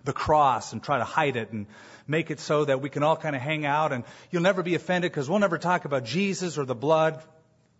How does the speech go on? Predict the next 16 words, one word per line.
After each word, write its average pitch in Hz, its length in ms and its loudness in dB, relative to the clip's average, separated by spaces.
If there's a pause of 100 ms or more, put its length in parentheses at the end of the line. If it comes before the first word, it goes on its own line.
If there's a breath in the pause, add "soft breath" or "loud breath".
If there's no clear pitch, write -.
(100)
Shame 220 460 0
on 135 180 2
them 113 140 -2
for 113 160 -8
that. 98 280 -10 (360 loud breath)
Because 170 280 2
at 170 140 2
the 160 80 0
very 254 560 4
center 233 540 2
of 127 140 -4
all 240 420 4
of 226 100 0
the 233 80 2
church's 208 480 -2
worship - 460 -6